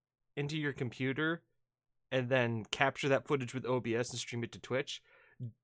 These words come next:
bet you, you gotta better read your terms and service conditions 'cause that may break them.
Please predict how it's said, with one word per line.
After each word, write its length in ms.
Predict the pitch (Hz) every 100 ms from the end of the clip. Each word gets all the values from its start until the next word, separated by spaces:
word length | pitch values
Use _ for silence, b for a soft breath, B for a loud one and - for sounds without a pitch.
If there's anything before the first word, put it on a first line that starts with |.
| _
bet 400 | 135 120 208 208
you, 80 | 226
you 140 | 175
gotta 120 | 175
better 180 | 165 170
read 180 | 160 170
your 80 | 139
terms 440 | - 170 165 156
and 120 | 135 131
service 320 | 160 143 135
conditions 440 | 127 120 - 110
'cause 140 | - 113
that 160 | 135
may 140 | 131 127
break 320 | 101 120 117
them. 220 | 87 90